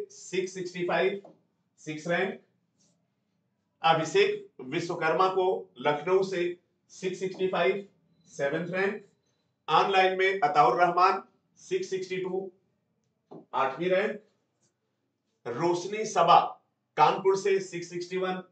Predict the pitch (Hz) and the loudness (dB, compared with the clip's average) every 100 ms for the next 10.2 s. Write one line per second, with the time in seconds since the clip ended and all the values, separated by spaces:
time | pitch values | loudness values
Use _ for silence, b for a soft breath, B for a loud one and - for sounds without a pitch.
0 | - _ 113 127 151 165 180 196 - _ | -20 _ -8 -6 -6 -4 -4 -4 -6 _
1 | _ _ _ _ _ _ _ _ _ - | _ _ _ _ _ _ _ _ _ 0
2 | 208 220 - 185 180 170 170 170 170 180 | 2 2 0 6 8 8 4 4 6 6
3 | 185 - _ - 143 165 170 170 - 180 | 6 -6 _ 0 4 4 0 -6 -4 -8
4 | 190 - 170 - 170 - 170 165 170 - | -8 -10 -12 -8 -10 -8 -4 -2 -2 -6
5 | _ - 139 139 147 165 185 - _ _ | _ -12 -8 -6 -6 -4 -4 -6 _ _
6 | _ _ _ _ _ _ _ _ _ _ | _ _ _ _ _ _ _ _ _ _
7 | _ _ _ _ _ - - 165 160 208 | _ _ _ _ _ -20 0 6 6 4
8 | - 175 180 185 196 - _ - 151 185 | 2 2 2 0 -2 -12 _ 2 2 2
9 | 185 185 180 175 170 165 175 170 175 175 | -2 -4 -6 -8 -8 -12 -10 -12 -6 -4
10 | 175 | -2